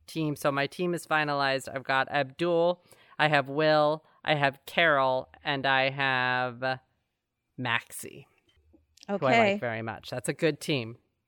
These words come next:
Speaker 2: It is a
Speaker 1: Really
Speaker 2: good team.
Speaker 1: strong team. All right,
Speaker 2: Mm.
Speaker 1: so next up.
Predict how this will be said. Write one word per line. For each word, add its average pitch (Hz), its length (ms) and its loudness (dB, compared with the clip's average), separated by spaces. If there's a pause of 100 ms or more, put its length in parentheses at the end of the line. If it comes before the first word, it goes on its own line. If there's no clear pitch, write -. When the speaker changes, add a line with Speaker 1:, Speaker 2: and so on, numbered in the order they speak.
(160)
Speaker 2:
It 208 140 -2
is 202 160 -2
a - 40 0
Speaker 1:
Really 160 120 2
Speaker 2:
good - 80 -6
team. 165 320 -6
Speaker 1:
strong 196 400 6
team. 156 460 2
All 170 140 6
right, 190 320 8
Speaker 2:
Mm. 185 60 -10
Speaker 1:
so 160 220 2
next 180 380 4
up. 196 320 8